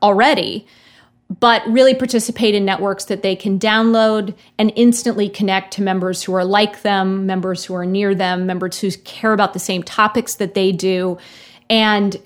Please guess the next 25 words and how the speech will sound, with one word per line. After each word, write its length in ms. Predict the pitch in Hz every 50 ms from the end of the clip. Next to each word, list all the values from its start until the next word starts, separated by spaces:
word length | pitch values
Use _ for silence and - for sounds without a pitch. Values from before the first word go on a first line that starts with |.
| 185 -
who, 420 | 240 220 208 202 196 196 196 190 -
you 80 | 190 202
know, 100 | 190 180
can 220 | 180 - - 214
go 120 | 190 208 196
deeper 520 | 180 - 214 220 208 214 214 202 196 180
in 160 | - 196 190
smaller 440 | 180 - - 202 185 185 190 190 190
groups, 760 | 175 - 208 233 262 233 214 196 180 - - - - - - - - - - - - - _ -
um, 260 | 202 202 190 190 - -
all 360 | 233 233 233 226 226 220 208
within 460 | 190 208 208 202 - - 208 202 196
the 100 | 196 185
same 680 | 185 - - 214 196 196 190 190 180 180 180 180 175 - _ -
network. 640 | 185 196 196 190 - - - - - - - - - - _
Um, 280 | - 196 202 190 185 175 -
and 180 | 226 247 226 -
that 280 | - 262 254 262 254 226
is 180 | 226 208 -
for 300 | - - 220 196 - -
us 460 | 233 269 262 233 202 190 185 - - - - -
what 340 | 208 190 202 185 - - -
really 380 | - 185 208 220 208 208 202 196
matters. 580 | 196 180 180 190 185 190 180 180 175 175 -
And, 400 | - - 190 185 185 185 180 175